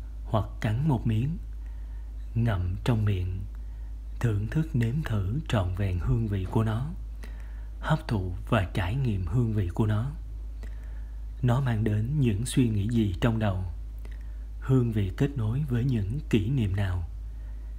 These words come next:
Cảm xúc gì xuất hiện? Bạn liên kết kiến thức, hiểu biết nội tâm hoặc thông tin nào với đồ ăn hoặc thức uống? Viết những điều này vào nhật ký của bạn. Nó sẽ là những kinh nghiệm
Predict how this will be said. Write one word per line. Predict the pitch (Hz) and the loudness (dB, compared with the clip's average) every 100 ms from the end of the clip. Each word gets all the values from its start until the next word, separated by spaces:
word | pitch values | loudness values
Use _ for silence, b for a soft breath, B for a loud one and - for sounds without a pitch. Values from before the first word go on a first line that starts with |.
| B | B
Cảm | - 104 113 | 2 2 2
xúc | - 170 - | 0 0 2
gì | 104 92 | 0 0
xuất | - 170 | 2 2
hiện? | - 98 92 95 - - B B B B B B - | 4 -2 -2 -4 -6 -8 B B B B B B 4
Bạn | 110 92 | 4 4
liên | 120 104 | 2 2
kết | - 127 - - | 2 0 0 4
kiến | 135 147 | 4 4
thức, | 160 - - - - - | 0 -2 -8 -10 -8 -4
hiểu | - 107 107 | 2 2 4
biết | 156 131 | 2 4
nội | 110 92 | 2 2
tâm | - 113 110 104 B B B | 0 0 -2 -6 B B B
hoặc | - 117 - | 0 0 2
thông | 123 107 | 0 4
tin | 120 107 | 4 4
nào | 101 92 90 98 | 2 0 -2 2
với | 117 | 2
đồ | 131 101 | 2 2
ăn | 107 107 104 | 0 0 -2
hoặc | - 117 - | 0 0 2
thức | 139 - | 0 4
uống? | 120 127 170 - - B B - | 2 2 -2 -6 -10 B B 6
Viết | 147 151 | 6 8
những | 120 117 | 4 4
điều | 117 101 | 4 4
này | 95 92 92 - - - | 2 0 -2 -4 -8 2
vào | 113 98 | 4 4
nhật | 95 101 - | 4 2 4
ký | 120 131 | 4 4
của | 131 | 4
bạn. | 101 92 92 - - B B B B B - | 2 0 -2 -4 -8 B B B B B 2
Nó | 120 127 | 2 4
sẽ | 160 123 | 2 4
là | 117 104 | 4 2
những | 98 95 107 151 | 2 0 0 2
kinh | - 127 107 | 6 6 6
nghiệm | 98 90 | 2 0